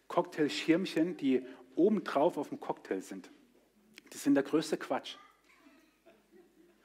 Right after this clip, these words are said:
Ja, ich meine, was soll die jetzt mal ganz im Ernst? Sie mögen vielleicht nett aussehen, okay, das ist okay, aber was machen sie sonst? Ich meine, sie halten keinen Regen ab. Sie gehen meistens sofort kaputt.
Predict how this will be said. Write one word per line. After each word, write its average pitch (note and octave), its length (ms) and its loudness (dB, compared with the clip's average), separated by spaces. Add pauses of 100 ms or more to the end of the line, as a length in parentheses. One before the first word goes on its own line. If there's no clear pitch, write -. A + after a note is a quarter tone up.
(800)
Ja, - 80 -2
ich - 140 -2
meine, C3 140 4
was B2+ 160 2
soll G#3+ 160 10
die F#3 80 8
jetzt C3+ 160 6
mal C3+ 60 -2
ganz D3 200 4
im C#3+ 100 2
Ernst? E3+ 460 0 (680)
Sie - 140 0
mögen G3+ 220 10
vielleicht G3 320 2
nett F3 200 8
aussehen, C3 440 4
okay, A#2 300 0
das C#3 140 0
ist E3 140 -2
okay, A2 240 0
aber A2+ 140 -4
was B2+ 120 -4
machen C#3 220 6
sie A#2+ 80 0
sonst? D#3+ 320 0
Ich B2 60 -10
meine, C3 140 2
sie B2+ 100 4
halten B2+ 240 2
keinen A2+ 160 -2
Regen D#3+ 280 4
ab. G#3+ 180 -4 (1300)
Sie - 120 -4
gehen E3+ 180 10
meistens G3 580 4
sofort F3+ 400 2
kaputt. - 400 -4